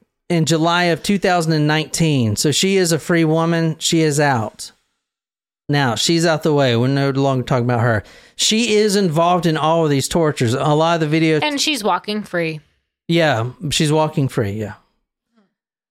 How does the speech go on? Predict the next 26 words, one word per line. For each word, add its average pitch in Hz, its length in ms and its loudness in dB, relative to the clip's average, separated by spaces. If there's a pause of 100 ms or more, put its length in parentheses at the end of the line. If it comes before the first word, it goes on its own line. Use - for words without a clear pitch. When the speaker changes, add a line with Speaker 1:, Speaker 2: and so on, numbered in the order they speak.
(200)
Speaker 1:
So, 135 100 0
Speaker 2:
No, 98 200 -2 (340)
Speaker 1:
and 285 160 0
Speaker 2:
I 254 140 -2
mean, 254 180 -2
I 226 80 0
get 208 240 -4
she - 100 -6
served 185 320 -2
time, 185 460 -6 (260)
Speaker 1:
No, 196 220 2
Speaker 2:
but 165 80 2
Speaker 1:
yeah, 185 200 2
she 247 180 0
served 220 400 -2
her 165 160 2
time 147 520 0
from 131 160 -2
what 135 140 0
it 135 60 2
was 127 160 -2
given 127 420 0
to 113 220 0
her, 120 160 0
you 120 120 2
know. 117 320 0